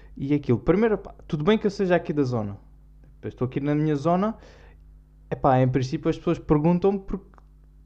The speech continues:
presumem que eu sou dali da zona, né? Então, ou seja, tenho quase que a obrigação de saber onde é que ficam os sítios. E tudo bem, e, e sinto-me, ahm, responsável por isso. Não me importa ser um, um pequeno responsável. Ah,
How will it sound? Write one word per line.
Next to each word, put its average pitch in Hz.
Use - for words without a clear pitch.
presumem 139
que 175
eu 180
sou 196
dali 202
da 208
zona, 143
né? 107
Então, 120
ou 120
seja, 120
tenho 127
quase 151
que -
a -
obrigação 139
de 143
saber 143
onde 139
é 139
que 135
ficam 131
os 127
sítios. 104
E 127
tudo 135
bem, 139
e, 123
e 113
sinto-me, 127
ahm, 117
responsável 131
por 117
isso. -
Não 110
me 117
importa 117
ser 113
um, 110
um 127
pequeno 123
responsável. 110
Ah, 117